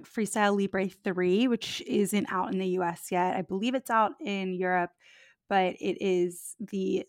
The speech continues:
latest version of the continuous glucose monitor, which is a C G M,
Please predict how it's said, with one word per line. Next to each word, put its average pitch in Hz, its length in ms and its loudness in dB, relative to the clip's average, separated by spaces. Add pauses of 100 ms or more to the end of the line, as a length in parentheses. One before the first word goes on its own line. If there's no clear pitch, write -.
latest 190 360 -2
version 185 460 -2
of 180 420 -2
the 180 120 -2
continuous 185 480 -2
glucose 190 340 -2
monitor, 180 380 0
which 185 180 -10
is 180 220 -8
a 190 80 0
C 190 200 -4
G 208 200 0
M, 202 340 0